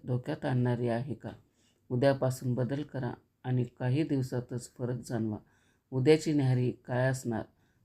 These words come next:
तुमच्यासाठी लहान गोष्ट वाटते, पण वर्षानुवर्ष तिचा परिणाम खूप मोठा असतो. सहावी सवय,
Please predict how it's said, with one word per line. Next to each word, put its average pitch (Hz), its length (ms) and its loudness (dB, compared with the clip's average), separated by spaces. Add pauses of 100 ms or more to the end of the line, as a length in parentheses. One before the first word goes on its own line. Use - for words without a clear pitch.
(120)
तुमच्यासाठी 156 640 0
लहान 135 280 4
गोष्ट 135 340 -4
वाटते, 120 420 -2
पण 139 280 -6 (840)
वर्षानुवर्ष 156 720 2
तिचा 135 300 -2
परिणाम 123 500 2
खूप - 280 -8
मोठा 123 260 0
असतो. 117 400 -6 (1040)
सहावी 165 460 2
सवय, 127 360 2